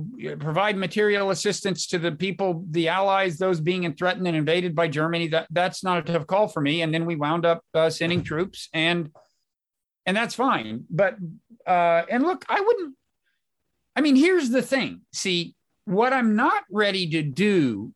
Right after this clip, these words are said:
a-, and this gets back to what, I mean, if you wanna ask me if I were king, if I were king of America, then we would have had a long history of complying with international law.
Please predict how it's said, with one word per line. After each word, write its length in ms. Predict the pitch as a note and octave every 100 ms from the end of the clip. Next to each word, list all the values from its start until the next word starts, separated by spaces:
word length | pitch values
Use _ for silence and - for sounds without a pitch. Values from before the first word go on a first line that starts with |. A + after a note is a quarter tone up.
| -
a-, 160 | F#3+ G3+
and 120 | G#3+
this 160 | C#4+
gets 200 | - D4
back 340 | F3+ G#3 B3 -
to 100 | G3
what, 260 | F#3 G3 - _ -
I 80 | G#3
mean, 240 | F#3 F#3 _ -
if 80 |
you 80 | A3
wanna 140 | D#4 E4+
ask 160 | D4+
me 80 | A#3
if 220 | G3+ F#3+ -
I 160 | B3
were 180 | C#4 F3
king, 520 | - A#3+ A3 A#2 D#3 -
if 140 | D#3 F#3
I 80 |
were 140 | B3+ G#3+
king 280 | - A#3 A#3
of 80 |
America, 720 | F#3+ F3+ A3+ A3 E3 - D3+ G#3 _ _ _ _ _ _ _ - _ _ _
then 340 | E3+ A3 B3 G#3+
we 180 | D#4+
would 200 | G#4 G4+
have 100 | D#4
had 280 | F#3 A#3+ D4+
a 60 | C4
long 380 | F3+ G#3+ A3 F#3+
history 480 | F3+ C4 - F#3 D#3
of 100 | D3+
complying 500 | E3+ D3 F#3+ F#3+ F3+
with 140 | F3
international 600 | F3+ D#3+ D#3 E3 D3+ D#3
law. 460 | F3+ G3 C3+ B2